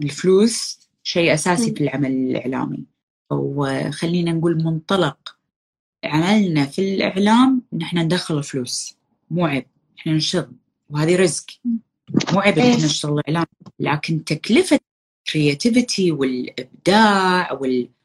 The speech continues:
Speaker 1: أنا أتكلم، ما أتكلم عن قيمة كاميرا، ما أتكلم عن قيمة جيمبل، ما أت-، أتكلم، أتكلم عن قيمة قلم مال آيباد في التصميم، أتكلم عن قيمة ال-،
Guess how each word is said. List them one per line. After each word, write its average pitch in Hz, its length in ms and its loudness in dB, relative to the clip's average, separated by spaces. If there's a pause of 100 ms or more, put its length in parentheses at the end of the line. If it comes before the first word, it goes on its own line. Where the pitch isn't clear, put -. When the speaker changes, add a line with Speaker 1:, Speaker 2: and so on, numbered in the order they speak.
(120)
Speaker 1:
أنا 170 80 -4
أتكلم، 214 300 0
ما - 60 0
أتكلم 208 320 2
عن 170 80 0
قيمة 165 400 0
كاميرا، 151 460 0 (280)
ما 202 60 2
أتكلم - 280 -6 (180)
عن 156 80 0
قيمة 156 320 0 (120)
جيمبل، 156 300 2 (300)
ما 214 60 0
أت-، - 80 -8
أتكلم، 185 640 -2
أتكلم 156 460 -2
عن 147 100 -2
قيمة 156 760 -2
قلم 156 340 2
مال 143 180 -2
آيباد 160 380 -4
في - 80 -20
التصميم، 156 640 -8 (440)
أتكلم 170 400 -2
عن 151 140 0
قيمة 220 600 2 (100)
ال-، 135 240 -4